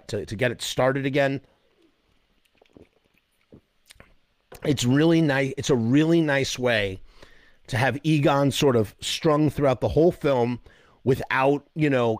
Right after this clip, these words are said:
cashing in on, "Hey, we're showing Egon's ghost." They, they do that, but they save it for the very end, you know? <laughs> It's so true, man. That is the,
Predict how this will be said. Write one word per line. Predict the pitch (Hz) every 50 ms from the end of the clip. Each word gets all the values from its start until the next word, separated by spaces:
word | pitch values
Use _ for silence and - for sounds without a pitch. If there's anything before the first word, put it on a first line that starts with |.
| - -
cashing | - 160 151 135 - - - 143 127
in | 123 123 120
on, | 113 107 107 107 107
"Hey, | 104 - 147 170 160 151 139 123 117 107 101 98 92 90
we're | 90 101 110 107 107
showing | - - - - 143 139 131 123 123 127
Egon's | - 131 120 117 117 107 104 101 98 90 -
ghost." | - - 110 98 90 - -
They, | 135 131
they | - 139 160 170
do | 147 147 285 320 320 285
that, | 165 113 87 82 85 - -
but | - 139 123
they | 165 160 143
save | - - - 214 214 208 214
it | 190 -
for | - 160
the | 151 127
very | 135 131 120 110 95 82
end, | 73 55 50 - - _ _ _ _ _ _ _ _ _ _ _ _ _ _
you | - 117 107
know? | 98 95 92 95 110 127 - _ _ _ _ _ _ _ _ _ _ _ _ _ _ _ - _ _ _ _ _ _ _ _ _ _ -
<laughs> | - 117 - - 719 - - - - - - - - - 622 523 - - - 571 554 - - - _ - 571 - - - - - 539 - _ -
It's | 539 - - - - - -
so | - - 170 185
true, | 185 185 - - 302 330 269
man. | 175 110 104 127 147 202 247 _ _ - - - - - - - - -
That | 160 151 165
is | 185 180 147
the, | 160 165